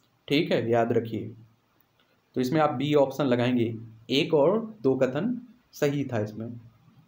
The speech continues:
अगला question है हमारे सामने, राष्ट्रीय सांख्यिकी आयोग के संदर्भ में निम्नलिखित कथनों पर क्या करना है? विचार करना है। यह एक सलाहकारी निकाय है,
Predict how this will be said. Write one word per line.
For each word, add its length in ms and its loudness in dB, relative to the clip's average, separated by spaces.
अगला 220 4
question 300 2
है 60 4
हमारे 200 2
सामने, 440 -2
राष्ट्रीय 460 2
सांख्यिकी 500 0
आयोग 280 4
के 80 0
संदर्भ 340 0
में 120 -2
निम्नलिखित 480 0
कथनों 200 0
पर 160 0
क्या 140 0
करना 240 -4
है? 180 -6
विचार 380 0
करना 240 -4
है। 140 -12
यह 240 6
एक 120 0
सलाहकारी 520 2
निकाय 320 0
है, 200 -6